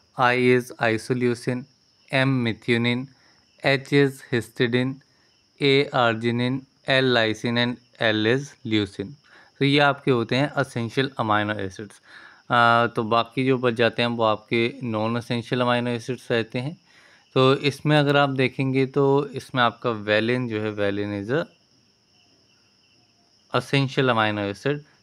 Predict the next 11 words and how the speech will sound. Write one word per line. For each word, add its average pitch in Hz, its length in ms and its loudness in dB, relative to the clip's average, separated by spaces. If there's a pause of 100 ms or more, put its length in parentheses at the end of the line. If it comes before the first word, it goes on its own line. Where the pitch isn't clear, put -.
(120)
So 135 260 0
इसमें 139 300 -2
आपका 127 260 -2
ऑप्शन 110 440 -2
डी 120 240 0
जो 104 120 -2
है 98 60 -4
वो 117 160 -2
करेक्ट 107 460 -2
आंसर 95 340 -6
है। 101 220 -18